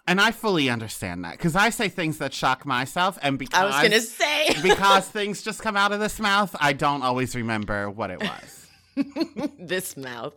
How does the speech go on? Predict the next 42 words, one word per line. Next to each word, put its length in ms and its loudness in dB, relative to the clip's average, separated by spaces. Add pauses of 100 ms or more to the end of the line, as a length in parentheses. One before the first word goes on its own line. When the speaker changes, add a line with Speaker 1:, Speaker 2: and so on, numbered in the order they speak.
(120)
Speaker 2:
<laughs> 1400 -4
This 260 -8
mouth 360 4
of 80 0
mine. 640 2 (960)
Um, 480 4
Bananas 420 4
isn't 300 -4
falling 340 4
for 80 -2
<coughs> 180 0
Fair 200 0
Play's 680 -2
version 560 -4
of 140 -8
manipulating. 580 -6
They 80 -4
all 160 -2
have 120 -8
their 120 -6
own 160 -6
version 560 -8
of 220 -12
it. 340 -10
Uh, 200 0
and 100 -4
he 120 -8
gives 260 -4
this 240 -8
really 240 -4
great 440 -6
soundbite. 640 -10 (100)
"Fair 300 0
Play, 400 -4
I 80 -2
couldn't 320 -6
have 140 -10
made 140 -2
it 80 -8
any 140 -6
more 200 -8
clear. 440 -8